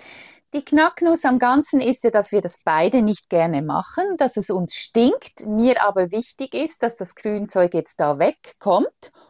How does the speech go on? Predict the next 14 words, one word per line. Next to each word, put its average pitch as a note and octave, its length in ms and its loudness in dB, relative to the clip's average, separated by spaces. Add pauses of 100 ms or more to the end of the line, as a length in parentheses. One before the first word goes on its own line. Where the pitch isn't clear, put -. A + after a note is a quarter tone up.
und A3 180 -6
ich B3+ 200 -2
mich C#4 180 2
natürlich A3 500 -2
wieder G#3 200 0
mega A#3 460 2
alleine F3+ 600 0
fühle, C#4+ 360 6 (960)
ähm, A#3+ 420 4 (140)
wenn G#3 220 2
du A#3+ 80 6
mir A3 260 6
nicht - 340 -14
hilfst. - 720 0